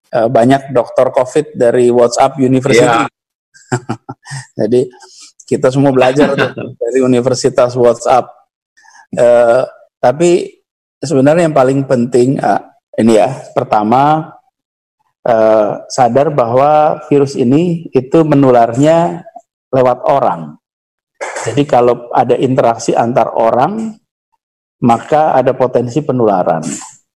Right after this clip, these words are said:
Speaker 1: Kemudian karena itulah kurangi
Speaker 2: Penularan.
Speaker 1: interaksi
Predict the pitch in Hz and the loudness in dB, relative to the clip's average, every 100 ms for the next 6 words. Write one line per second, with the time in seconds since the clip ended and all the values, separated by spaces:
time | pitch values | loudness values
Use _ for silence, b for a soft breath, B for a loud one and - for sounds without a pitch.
0 | _ _ _ _ - 113 113 123 143 139 | _ _ _ _ -2 0 2 2 2 0
1 | 113 104 101 117 156 156 147 113 110 131 | 0 0 2 2 2 0 0 0 2 2
2 | 147 165 160 - _ _ 98 104 104 107 | 2 0 -6 -14 _ _ -2 0 2 0
3 | 98 82 76 76 - _ _ _ | -2 -8 -16 -20 -20 _ _ _